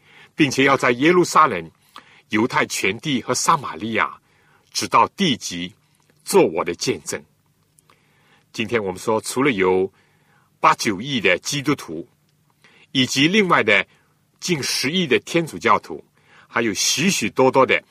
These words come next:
借着各种的渠道，不论是借着文字，包括借着我们今天的广播，或者是用电视而听见福音的人。当然，还有一些地区和人民正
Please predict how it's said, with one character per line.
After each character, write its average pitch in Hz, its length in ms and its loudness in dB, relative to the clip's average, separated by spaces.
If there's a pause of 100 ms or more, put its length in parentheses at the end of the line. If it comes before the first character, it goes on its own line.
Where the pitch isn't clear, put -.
(320)
借 156 180 2
着 117 140 2
各 220 240 4
种 90 160 -8
的 90 120 -6
渠 110 260 -8
道， 85 260 0 (380)
不 98 100 -2
论 98 100 2
是 101 160 -8
借 98 200 -2
着 95 100 0
文 90 260 -6
字， 139 380 -4 (580)
包 120 160 4
括 120 200 4
借 120 160 2
着 120 100 2
我 98 100 -2
们 101 80 -8
今 170 160 -8
天 165 140 0
的 143 80 -2
广 82 340 0
播， 170 240 4 (540)
或 123 160 -2
者 101 100 -4
是 117 200 -4
用 113 220 -4
电 190 280 2
视 - 320 -6 (400)
而 90 200 -6
听 165 300 -4
见 151 240 2 (500)
福 - 200 -8
音 92 180 -8
的 87 100 -10
人。 - 140 -20 (920)
当 117 120 4
然， 101 80 4
还 131 200 0
有 151 120 -2
一 92 40 -6
些 113 140 -2
地 117 200 -6
区 - 180 -6
和 113 100 -2
人 92 200 -4
民 82 260 -10 (380)
正 190 240 0